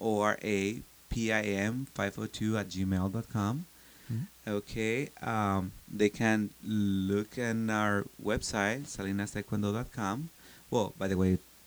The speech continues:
Speaker 1: they, they working today in that.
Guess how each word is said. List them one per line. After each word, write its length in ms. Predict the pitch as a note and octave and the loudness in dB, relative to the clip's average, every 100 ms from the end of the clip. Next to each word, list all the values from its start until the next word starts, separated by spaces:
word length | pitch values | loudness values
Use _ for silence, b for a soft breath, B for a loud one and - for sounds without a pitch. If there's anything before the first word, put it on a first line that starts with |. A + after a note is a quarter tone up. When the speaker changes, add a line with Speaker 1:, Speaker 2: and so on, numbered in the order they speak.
| - | -12
Speaker 1:
they, 420 | G1+ A1+ A2 B2 A2+ - - - | -6 0 8 8 8 2 -20 -2
they 540 | D#2+ A2 G#2+ G2+ F#2+ F#2+ - - - - | 6 8 8 8 6 2 -4 -16 -20 0
working 420 | B2+ C#3 - A#2+ G#2+ | 10 10 12 8 8
today 300 | G#2 G#2+ G2 | 6 6 6
in 100 | F#2 | 4
that. 200 | F2+ | -2